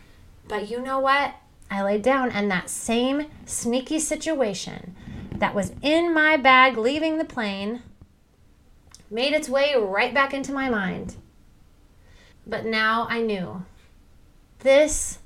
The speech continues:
was the exact kind of thing that I wasn't really giving to Jesus. And this is what I wrote in my journal.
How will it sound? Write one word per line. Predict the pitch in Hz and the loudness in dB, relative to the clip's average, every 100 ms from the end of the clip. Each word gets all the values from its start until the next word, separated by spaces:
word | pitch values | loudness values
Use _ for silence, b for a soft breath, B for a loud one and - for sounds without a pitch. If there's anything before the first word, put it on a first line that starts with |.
| - | -2
was | 247 214 | 0 0
the | 247 | -4
exact | 233 208 202 269 302 - | -6 -6 -2 0 -2 -4
kind | - 262 254 | -8 -4 -4
of | 254 | -4
thing | - 240 214 | -4 -4 -4
that | 202 | -2
I | 220 | -2
wasn't | 220 196 220 240 240 | -4 -4 -4 -4 -6
really | 220 220 | -6 -6
giving | 220 208 214 | -4 -4 -4
to | 220 | -4
Jesus. | 214 262 294 - - - - - - - b b b b b | -6 -6 -6 -8 -12 -16 -18 -20 -20 -20 b b b b b
And | 226 226 | -6 2
this | 294 - | 2 2
is | 359 | 0
what | 277 247 | 2 2
I | |
wrote | 226 208 196 | 0 -2 -4
in | 202 | -6
my | 196 | -10
journal. | 185 170 180 175 180 | -10 -12 -12 -16 -18